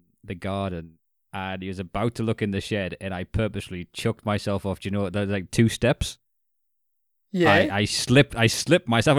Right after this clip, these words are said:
Speaker 1: and, "Oh, George!" like that. And I, I slipped. He went, "What, what?" I went, "Listen, before you go in there, I'm gonna have to tell you." <laughs>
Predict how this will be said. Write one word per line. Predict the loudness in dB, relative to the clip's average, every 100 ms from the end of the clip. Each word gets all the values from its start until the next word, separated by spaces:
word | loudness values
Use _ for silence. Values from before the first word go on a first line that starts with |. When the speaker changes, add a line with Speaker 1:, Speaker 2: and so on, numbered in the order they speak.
| 4
Speaker 1:
and, | 8
"Oh, | 10 12
George!" | 10 8 6 2
like | 2
that. | 2
And | 0 0
I, | 2 2 2 0
I |
slipped. | 4 4 6
He |
went, | 6
"What, | 6 4
what?" | 4
I | 2
went, | 0 2
"Listen, | 0 0 -6 -8 _ _ _ -20 -20 _ _ _
before | -4 0 2
you | 2
go | 0 0
in | 0 0
there, | -2 -4
I'm | -4
gonna | -2 0
have | 0 -2
to |
tell | -2 0 2
you." |
<laughs> | 2